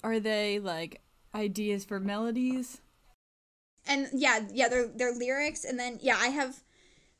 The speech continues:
Speaker 2: my, my phone, my phone should honestly just be shipped to a really amazing producer and just be like, "You go through this and <laughs> you just, like, go for it." Because I have so many ideas and so many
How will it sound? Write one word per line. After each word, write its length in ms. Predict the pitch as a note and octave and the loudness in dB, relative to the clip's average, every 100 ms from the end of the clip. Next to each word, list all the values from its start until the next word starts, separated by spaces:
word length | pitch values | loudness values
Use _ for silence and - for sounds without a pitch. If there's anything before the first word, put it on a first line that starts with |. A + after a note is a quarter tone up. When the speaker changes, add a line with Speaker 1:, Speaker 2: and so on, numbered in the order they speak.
| - | 0
Speaker 2:
my, 180 | C4+ C#4 - | 2 2 0
my 200 | C4+ C#4 | 0 0
phone, 540 | - - E4+ F#4 G4 G4 F#4 - _ _ _ - _ - - _ _ - | 0 2 4 4 2 -2 -6 -12 _ _ _ -20 _ -20 -20 _ _ 0
my 140 | C#4 | 2
phone 340 | C4+ - D#4+ F4+ | 2 2 2 2
should 200 | G4 D#4 | 2 2
honestly 380 | C4 C4+ D4+ | 2 2 0
just 200 | C4 C4+ | -2 -4
be 80 | C4 | -4
shipped 600 | B3 - A#3+ B3 - - | -2 0 0 -4 -12 -12
to 200 | - C4 | -6 -2
a 120 | A#3 A3 A3 | 0 0 0
really 380 | B3 B3+ C4 B3 | 2 2 0 -2
amazing 560 | A3 A3 A3 B3 A#3 | 0 0 0 -4 -6
producer 640 | A3+ A#3 A3 A3 - A3+ A3+ | -6 -6 -2 -4 -2 -4 -4
and 160 | A3+ | -6
just 160 | A3 - | -6 -4
be 120 | A#3 | -4
like, 240 | A3+ G#3+ - - | -4 -6 -10 -12
"You 500 | A3 A#3 D4+ F4 E4+ | -6 -2 2 2 0
go 200 | C#4 C#4+ | 0 0
through 220 | A#3+ G#3 | -2 -4
this 400 | G3+ A#3+ - - - _ _ _ - - _ | -2 -4 -6 -10 -14 _ _ _ -20 -20 _
and 180 | A#3 B3+ | -4 4
<laughs> 140 | D4 D#4 | 4 10
you 180 | F#4+ F#4 | 10 10
just, 280 | F#4 - - | 6 4 2
like, 260 | C#4 B3+ - - _ - | 2 0 -6 -20 _ -4
go 220 | A#3 C#4 B3+ | 2 4 4
for 260 | A3 G#3+ | 2 -2
it." 140 | G#2 - - - - | -2 -6 -14 -20 -8
Because 260 | - E4 D#4+ - | 0 2 0 0
I 120 | B3+ | 2
have 160 | E4+ E4 | 2 0
so 360 | - - C4 | 0 0 -2
many 260 | C4+ C4+ C4 | -2 -2 -2
ideas 540 | A#3+ A3 A3 A#3+ A3+ | -4 -4 -4 -2 -4
and 200 | - A#3 A3+ | -6 -6 -6
so 260 | - A#3 | -4 -6
many 500 | A3 A3 G#3 G#3 A3 | -6 -8 -8 -8 -10